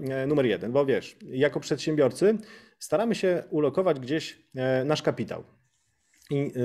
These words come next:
e, zabawa polega na tym, że jeśli spojrzymy sobie na przykład na taki prosty produkt bankowy, jak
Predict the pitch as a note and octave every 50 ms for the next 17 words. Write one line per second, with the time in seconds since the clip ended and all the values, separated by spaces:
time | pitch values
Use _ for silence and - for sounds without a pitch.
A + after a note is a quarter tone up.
0 | B2 A#2+ A#2+ A#2 D3 F3 A#3 A#3 A3 - E3+ D#3 C#3+ A2+ A#2 B2 C#3 C3+ D#3 D3
1 | C3+ B2 C3+ C3 A#2+ B2 C3+ B2+ - C3+ B2 - - B2 A#2+ D3 D3+ C3+ - C#3
2 | C3 B2+ B2+ B2 A#2+ A#2+ A#2 A#2 A2+ A2 - - - - C3 - B2 A2 A#2+ A2
3 | A#2+ A2 A#2+ G#2+ - D3 D#3 C#3 C#3+ - B2 G2+ - D#3 D#3 C3+ B2+ A2+ A2 G2
4 | G#2 G2+ G2+ G2 B2+ B2+ A#2+ A#2 A2+ G#2+ F#2+ G#2+ -